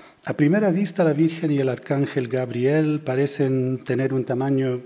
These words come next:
similar, congruente a los santos que los flanquean. Sin embargo, la Virgen está sentada y Gabriel arrodillado. Si estuvieran de pie, serían mucho más altos que los santos a los lados.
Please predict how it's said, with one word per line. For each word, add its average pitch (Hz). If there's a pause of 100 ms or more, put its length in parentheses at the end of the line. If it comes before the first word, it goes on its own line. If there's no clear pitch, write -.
(100)
similar, 113
congruente 127 (140)
a -
los 98
santos 104
que 101
los 98
flanquean. 101 (1300)
Sin 135
embargo, 143
la 120
Virgen 151
está 110
sentada 95 (240)
y 170
Gabriel 104
arrodillado. 95 (680)
Si 104
estuvieran 117
de 110
pie, 131
serían 120 (160)
mucho 127
más 90
altos 90
que 92
los 85
santos 87
a 90
los 82
lados. 78